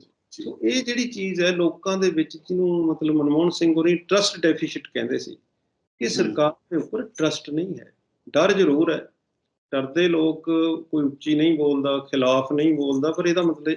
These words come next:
Speaker 2: ਇਹ ਨਹੀਂ ਹੈ ਕਿ ਖਿਲਾਫ ਨਹੀਂ ਹਨ।
Speaker 1: ਹੂੰ।
Speaker 2: ਦੂਜੇ ਪਾਸੇ ਜਿਹੜੀ, ਜਿਹੜੀ ਆਪੋਜੀਸ਼ਨ ਹੈ, ਆਪੋਜੀਸ਼ਨ ਦੇ ਵਿੱਚ ਵੀ ਕੁਝ ਇਸ, ਉਸ ਤਰ੍ਹਾਂ ਜੈ ਪ੍ਰਕਾਸ਼ ਨਾਰਾਇਣ ਸੀ ਜਾਂ ਹੋਰ ਸੀ, ਆਜ਼ਾਦੀ ਘੁਲਾਟੀਏ ਸੀਗੇ। ਆਪੋਜੀਸ਼ਨ
Speaker 1: ਹੂੰ।
Speaker 2: ਦੀ ਫੇਕਨੈਸ ਬਹੁਤ ਹੈ।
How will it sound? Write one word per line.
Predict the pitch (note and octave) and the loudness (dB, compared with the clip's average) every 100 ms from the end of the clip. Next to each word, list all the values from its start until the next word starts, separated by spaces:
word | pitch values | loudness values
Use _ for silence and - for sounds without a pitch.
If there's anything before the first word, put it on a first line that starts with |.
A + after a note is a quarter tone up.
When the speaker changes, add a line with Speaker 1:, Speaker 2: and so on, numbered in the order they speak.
| - | -2
Speaker 2:
ਇਹ | D#3 | -2
ਨਹੀਂ | C#3+ F3+ G#3 | 0 -2 -4
ਹੈ | |
ਕਿ | A3 A3 | -4 -4
ਖਿਲਾਫ | A3 E3 D3 | 0 0 0
ਨਹੀਂ | D3 D3 | -2 -4
ਹਨ। | - _ _ - _ _ _ _ B2 | -8 _ _ -20 _ _ _ _ -8
Speaker 1:
ਹੂੰ। | A2+ G#2 - _ _ _ _ _ E3+ | -8 -8 -14 _ _ _ _ _ -2
Speaker 2:
ਦੂਜੇ | G3+ | 2
ਪਾਸੇ | A3+ A3 G#3+ A3 | 2 2 0 2
ਜਿਹੜੀ, | A3 A3+ A3 - | 2 2 0 -4
ਜਿਹੜੀ | E3 G3 G#3+ | -4 -4 -4
ਆਪੋਜੀਸ਼ਨ | - - G3+ G#3 - G3+ | -6 -8 -8 -6 -6 -2
ਹੈ, | E3 F#3 - | -2 -2 -8
ਆਪੋਜੀਸ਼ਨ | - G3+ G3+ F#3+ G3+ | -8 -6 -6 -6 -4
ਦੇ | G3 | -2
ਵਿੱਚ | F3+ D#3+ - | -2 -4 -8
ਵੀ | F3+ | -8
ਕੁਝ | G3 F#3 | -6 -4
ਇਸ, | F#3+ - | -4 -2
ਉਸ | - F3+ - | -2 -2 0
ਤਰ੍ਹਾਂ | F#3 | 0
ਜੈ | E3+ F3 | 2 2
ਪ੍ਰਕਾਸ਼ | E3+ - F3 E3 | 0 -2 -2 2
ਨਾਰਾਇਣ | E3+ D3+ D3 E3 E3 | 2 2 2 2 0
ਸੀ | - D#3+ | 0 0
ਜਾਂ | E3 | 0
ਹੋਰ | D#3 D3+ D#3 | 0 0 0
ਸੀ, | - E3+ | 2 4
ਆਜ਼ਾਦੀ | D#3 D3+ D3 | 6 4 0
ਘੁਲਾਟੀਏ | F3 F3+ D#3 - - C3 | 0 2 2 0 -2 -2
ਸੀਗੇ। | A#2 G#2+ - _ _ _ _ _ _ _ _ _ _ _ - | -2 -12 -16 _ _ _ _ _ _ _ _ _ _ _ -16
ਆਪੋਜੀਸ਼ਨ | - A#3 A#3 A3 A#3 | -6 -4 -2 -2 -4
Speaker 1:
ਹੂੰ। | - _ - | -8 _ -18
Speaker 2:
ਦੀ | A3+ - | -18 -4
ਫੇਕਨੈਸ | G3 G#3 G#3 G3+ G3 F3 | 2 2 4 2 0 -2
ਬਹੁਤ | C3+ C3 | -2 -4
ਹੈ। | C3 | -6